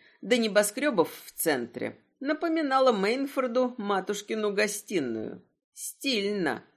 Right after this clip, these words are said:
великолепно, непригодно для жизни. И он с облегчением перевел дух, оказавшись на той стороне залива. Не удержавшись,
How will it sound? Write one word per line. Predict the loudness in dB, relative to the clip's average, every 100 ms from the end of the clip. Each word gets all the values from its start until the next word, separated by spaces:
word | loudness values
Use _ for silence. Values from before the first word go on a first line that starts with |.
| _ _
великолепно, | -2 2 2 4 4 6 4 2 -4 -2 -2 -4 _ _
непригодно | -4 -2 -2 0 0 4 4 4 0 -2
для | 2 2
жизни. | 0 -2 -6 -6 -12 -14 -16 _ _ _ _ _
И | -2
он | 2 2 0
с | -2
облегчением | 0 0 0 0 0 0 0 -2
перевел | -2 -4 2 4 4
дух, | 2 0 0 -10 _ _
оказавшись | -4 0 2 2 0 -2 -4
на | -2 -2
той | 0 -2
стороне | -2 0 2 4 2
залива. | 4 2 0 -4 -8 -14 _ _ _ _ _
Не | 0
удержавшись, | 2 4 2 4 2 2 -4 -4